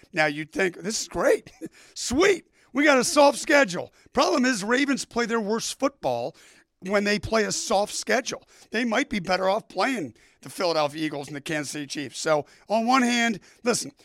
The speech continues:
if they don't win four of their next five or five of their next five, shame on 'em. Shame on 'em.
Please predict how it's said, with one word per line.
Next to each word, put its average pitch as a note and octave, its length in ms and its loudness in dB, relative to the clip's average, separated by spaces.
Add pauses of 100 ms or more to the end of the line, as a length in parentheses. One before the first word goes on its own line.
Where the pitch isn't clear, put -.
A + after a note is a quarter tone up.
(120)
if F#3 180 -6
they C4 140 2
don't D4 200 0
win G3 200 0
four F#3 360 -8
of D#3+ 40 -4
their D#3 80 -6
next C#3+ 240 -8
five C3+ 300 -4
or C3 60 -10
five C#3+ 260 -4
of C3 80 -8
their C3+ 80 -8
next C3 220 -10
five, A2+ 420 -8 (360)
shame G3+ 380 -4
on D3 180 -2
'em. - 120 -16 (580)
Shame B3 340 0
on A3 160 4
'em. - 120 -8